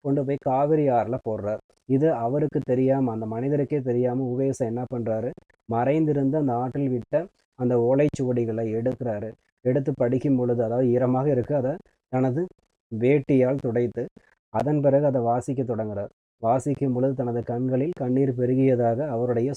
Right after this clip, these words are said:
சுயசரிதையிலே எழுதி வச்சிருப்பார். ஆக, இந்த நிகழ்வு நடந்த இடம் ஈரோடு மாவட்டம் கொடுமுடி அப்படிங்கிற பகுதியில காவிரி ஆற்றங்கரையில.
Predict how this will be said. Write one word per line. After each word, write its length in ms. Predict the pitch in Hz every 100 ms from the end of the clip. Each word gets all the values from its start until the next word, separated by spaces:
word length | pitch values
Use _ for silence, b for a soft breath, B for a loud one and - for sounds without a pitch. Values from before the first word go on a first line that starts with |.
| -
சுயசரிதையிலே 480 | 131 143 135 123 123
எழுதி 320 | 127 117 120
வச்சிருப்பார். 460 | 107 113 101 104 - b b _ _ -
ஆக, 360 | 110 131 139 139 _ _ _ _ _ _ _ _ _ -
இந்த 280 | 131 127
நிகழ்வு 420 | 127 131 165 160 156
நடந்த 380 | 127 139 147
இடம் 260 | 135 123 131 - _ _
ஈரோடு 480 | 120 143 156 151 151
மாவட்டம் 580 | 131 120 127 127 - 156 -
கொடுமுடி 500 | 123 143 143 139 143
அப்படிங்கிற 320 | 120 117 117 113
பகுதியில 480 | 110 117 120 117 147
காவிரி 480 | - 123 127 131 135
ஆற்றங்கரையில. 760 | 113 110 117 107 101 101 101